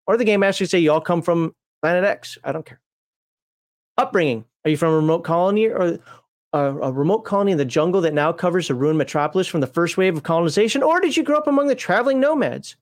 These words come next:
going from planet to planet? Uh, crap. It's just another one of those long sidebars. Oh, station to station. Yeah, it's another long sidebar.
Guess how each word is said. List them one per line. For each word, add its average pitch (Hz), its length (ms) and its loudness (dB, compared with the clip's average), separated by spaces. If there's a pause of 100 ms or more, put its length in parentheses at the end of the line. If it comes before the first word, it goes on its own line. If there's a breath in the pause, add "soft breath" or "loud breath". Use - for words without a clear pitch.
(440)
going 120 140 -8
from 135 240 -12
planet 160 260 -8
to - 80 -18 (100)
planet? 180 220 -12 (1500)
Uh, 151 560 2
crap. 107 380 -10 (380)
It's - 80 -18
just 156 160 -10
another 151 160 0
one 151 80 2
of - 20 2
those 123 140 -2
long 131 220 0
sidebars. 131 680 -2
Oh, 156 80 0
station 185 440 -2
to 156 60 2
station. 131 360 -2
Yeah, 117 60 0
it's - 120 -8
another 127 160 -2
long 117 180 -2
sidebar. 117 420 -8